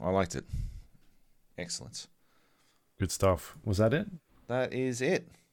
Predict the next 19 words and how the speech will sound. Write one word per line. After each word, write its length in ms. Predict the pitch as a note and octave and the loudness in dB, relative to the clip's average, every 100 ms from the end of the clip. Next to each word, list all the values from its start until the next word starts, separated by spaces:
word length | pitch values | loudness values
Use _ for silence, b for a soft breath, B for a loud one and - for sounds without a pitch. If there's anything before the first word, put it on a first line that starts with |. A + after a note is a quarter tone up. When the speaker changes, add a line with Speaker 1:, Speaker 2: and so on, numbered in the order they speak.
| - | 8
Speaker 2:
All 80 | G3 | 12
right. 220 | E3+ G#2+ | 12 12
So 120 | - E3 | 10 12
anything 280 | E3 E3+ | 12 12
you 100 | E3 | 12
wanna 120 | E3 D3+ | 12 12
plug 240 | E3+ D3 | 10 12
for 60 | C#3 | 10
this 180 | A2 | 10
week, 180 | G#2+ F2+ | 8 6
Joe? 300 | - F#2+ F2 E2+ | 8 8 8 6
Anything 180 | G#2+ A2+ | 8 8
you've 100 | G2+ | 10
been 120 | G2+ | 10
working 260 | A2+ A#2+ | 10 10
on? 480 | B2 A#2+ A#2 A#2 A#2 | 10 10 8 6 4
Shout 240 | - B2+ A#2 | 6 8 10
outs 180 | A2 - | 8 8
to? 340 | C3 B2 | 8 10